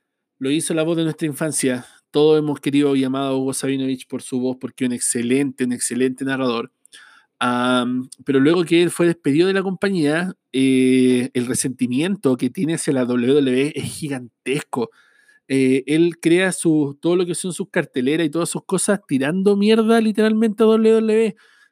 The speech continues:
faltándole el respeto a W W E, hablando estupideces cerca de W W E. De hecho, él tiene la osadía de decir, em,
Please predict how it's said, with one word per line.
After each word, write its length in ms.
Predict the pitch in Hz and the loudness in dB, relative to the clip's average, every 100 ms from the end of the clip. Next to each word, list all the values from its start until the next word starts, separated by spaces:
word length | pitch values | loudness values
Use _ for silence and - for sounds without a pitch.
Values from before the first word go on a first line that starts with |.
| _ | _
faltándole 540 | - 127 - 185 196 190 | -12 -10 -8 -8 -8 -8
el 60 | |
respeto 400 | 185 - 196 190 | -10 -6 -6 -6
a 80 | 185 | -8
W 220 | 185 180 | -8 -8
W 480 | 175 170 170 170 165 | -6 -6 -6 -6 -8
E, 60 | 151 | -8
hablando 380 | 135 151 170 | -8 -8 -10
estupideces 540 | 156 151 160 165 - 156 | -12 -4 2 2 2 -2
cerca 300 | 156 147 151 | -4 -4 -2
de 40 | |
W 160 | 147 143 | 0 0
W 420 | 143 139 139 139 | 0 0 0 0
E. 100 | 135 - - _ | -4 -12 -20 _
De 100 | - | -4
hecho, 180 | 151 175 160 - | -4 -2 -6 -4
él 180 | 143 143 | -6 -4
tiene 180 | 156 | -4
la 100 | 147 | -2
osadía 460 | 123 - 113 120 131 | -2 -6 -6 -4 0
de 80 | 156 | 0
decir, 480 | 156 - 180 165 - | 0 0 -2 -2 -6
em, 600 | 127 127 123 123 117 | -4 -2 -2 -4 -6